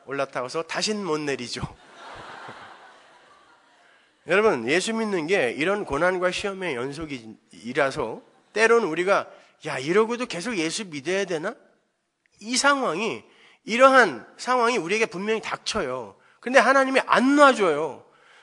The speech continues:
끝까지 머리에 띠 띠우고 "네가 원치 않은 방향으로 내가 끌고 갈 거야" 라고 약속했기 때문에 글로 끌고 간다니까요. 어디로?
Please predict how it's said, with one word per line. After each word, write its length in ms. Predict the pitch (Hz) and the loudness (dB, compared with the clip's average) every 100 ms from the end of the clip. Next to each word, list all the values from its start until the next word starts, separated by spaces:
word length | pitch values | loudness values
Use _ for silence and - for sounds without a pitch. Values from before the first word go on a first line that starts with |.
| _ 294 | _ -6
끝까지 400 | - - 277 269 | 2 6 6 6
머리에 380 | 180 214 240 | 4 6 4
띠 180 | 277 285 | 2 -2
띠우고 340 | 269 254 240 196 | 0 0 2 0
"네가 360 | 160 220 247 | 0 4 6
원치 340 | 185 214 214 254 | 6 4 4 4
않은 260 | 240 240 | 6 6
방향으로 360 | 175 208 226 233 | 6 8 6 6
내가 260 | 196 233 | 6 6
끌고 320 | 233 277 269 240 | 4 -2 2 6
갈 240 | 190 - | 6 6
거야" 260 | 254 254 240 | 10 12 12
라고 220 | 226 220 | 12 10
약속했기 540 | 180 - 277 269 - | 8 6 0 0 -2
때문에 240 | - 247 - | 2 2 4
글로 180 | 233 | 0
끌고 260 | 247 320 277 | 4 2 4
간다니까요. 720 | 202 165 190 175 175 180 240 - | 2 4 2 2 -2 0 -2 -2
어디로? 420 | 151 190 226 302 | 2 4 6 4